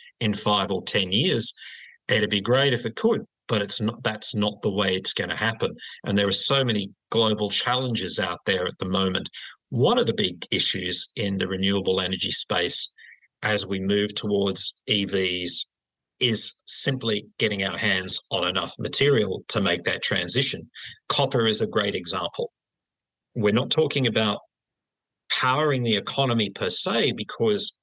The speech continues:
sunlight is free, wind is free, but you have to be able to harness that energy. And so what you then need is to build the batteries, the collectors that can collect that energy,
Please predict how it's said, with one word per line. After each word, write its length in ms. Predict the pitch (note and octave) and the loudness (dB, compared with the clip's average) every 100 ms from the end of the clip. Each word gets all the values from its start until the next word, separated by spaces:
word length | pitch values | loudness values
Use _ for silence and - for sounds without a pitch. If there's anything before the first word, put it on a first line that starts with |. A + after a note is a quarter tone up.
| - | -2
sunlight 500 | - C#3+ D#3 B2+ G#2+ - _ - | 0 0 0 -2 -2 -8 _ -4
is 140 | - | -2
free, 460 | - G#2+ F#2+ G2 G2 _ _ _ - | 0 -2 -2 -4 -10 _ _ _ -8
wind 500 | G#2+ B2+ C#3 C3 - _ | 0 2 2 0 -4 _
is 180 | A#2+ - | -4 -2
free, 340 | - G2 E2+ - - - - _ | 0 -2 -2 -6 -16 -18 -20 _
but 160 | - - - | -4 -4 -2
you 220 | G#2 A2+ | 0 2
have 180 | B2 - | 2 0
to 80 | G#2 | 0
be 140 | G2+ | 2
able 260 | G2 F#2 E2+ | 0 0 -2
to 80 | |
harness 520 | D#2 - G2+ F2+ F2 - | -4 -2 -2 0 0 0
that 220 | F#2 G2+ | 0 0
energy. 440 | A#2 A2+ - - - _ _ _ _ - | 2 0 -2 -6 -12 _ _ _ _ -8
And 180 | A2 G2+ | -4 0
so 300 | - A#2 G#2+ | 0 2 2
what 260 | A2 A#2 | 0 -2
you 140 | G#2 F#2+ | -4 -2
then 280 | A2+ D#3+ C3+ | 0 0 0
need 320 | G#2 G2+ G2 - | 0 -2 -4 -4
is 400 | G2+ G2+ F#2+ - - | -4 -2 0 -2 0
to 240 | G#2 F#2+ | -2 -2
build 320 | F2 A#2+ C#3+ | 0 0 0
the 80 | A#2 | 0
batteries, 960 | G#2+ G#2 - G#2+ G2+ G2+ G2 G2+ - - _ _ _ _ _ - | 0 -2 -2 0 0 0 -2 0 0 -2 _ _ _ _ _ -6
the 100 | - | -2
collectors 1000 | A#2 G#2+ G#2+ - A2+ A2 G#2+ G2+ - - - | 2 2 0 0 0 2 2 0 0 -4 -12
that 120 | A2+ | -8
can 140 | - | -8
collect 300 | F#2 A#2 A#2+ | -2 0 0
that 160 | A#2 G#2 | 0 0
energy, 600 | G2+ G2+ F#2 G#2+ G2 G2 | 0 0 0 0 -2 -4